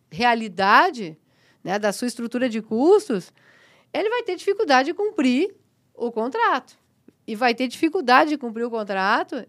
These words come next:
e vai poder, e vai ter consequência financeira, vai pesar no bolso,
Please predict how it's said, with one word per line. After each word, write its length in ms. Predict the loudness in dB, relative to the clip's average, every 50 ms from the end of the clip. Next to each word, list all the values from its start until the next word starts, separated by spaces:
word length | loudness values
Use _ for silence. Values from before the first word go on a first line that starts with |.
| _ _
e 160 | -12 -10 -10 -8
vai 420 | -8 -4 -2 0 2 2 0 0
poder, 500 | -2 -6 -6 -4 -4 -4 -4 -4 -4 -6 _ -18 _ _ _ _
e 80 | -16 -12
vai 320 | -6 -2 0 0 0 0
ter 340 | -4 _ -8 -6 -4 -4 -6
consequência 640 | -6 -8 -10 -10 -10 -12 -14 -14 -14 -16 -14 -16 -16
financeira, 600 | -14 -14 -12 -12 -12 -12 -8 -6 -4 -2 -2 -2
vai 160 | -2 -4 -4
pesar 300 | -4 -4 -4 -2 -2 -2
no 100 | -4 -4
bolso, 440 | -2 2 2 2 2 0 -4 -10 -20